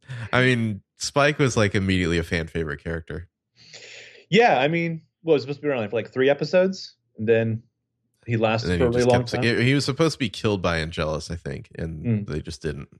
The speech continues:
Speaker 2: Yeah, and he's, he's a great character, except for that one moment.
Speaker 1: Ah, man.
Speaker 2: That one
Speaker 1: I
Speaker 2: moment.
Speaker 1: mean, we, we, we'll probably get there eventually. I'm just
Speaker 2: <laughs>
Speaker 1: not sure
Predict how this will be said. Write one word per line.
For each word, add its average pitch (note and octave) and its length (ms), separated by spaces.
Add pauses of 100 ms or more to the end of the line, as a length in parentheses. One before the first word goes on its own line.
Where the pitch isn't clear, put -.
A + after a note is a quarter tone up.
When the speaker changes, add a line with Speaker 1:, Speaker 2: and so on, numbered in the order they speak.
(500)
Speaker 2:
Yeah, A#2+ 280 (380)
and B2 100
he's, D#3+ 260
he's E3 140
a F3 40
great G3 200
character, F#3 360
except A#2+ 340
for A2 380 (380)
that A2+ 220
one A2+ 180
moment. F2 340 (1200)
Speaker 1:
Ah, A2+ 720
man. G2 480 (480)
Speaker 2:
That C3+ 180
one A#2+ 240
Speaker 1:
I G2+ 120
Speaker 2:
moment. G2 40
Speaker 1:
mean, F#2+ 300
we, A2 120
we, A2 240
we'll A#2 240
probably A2 340
get F#2 240
there F2 380
eventually. D#2 760
I'm F2 160
just - 240 (180)
Speaker 2:
<laughs> G2+ 120
Speaker 1:
not E2+ 320
sure F2 520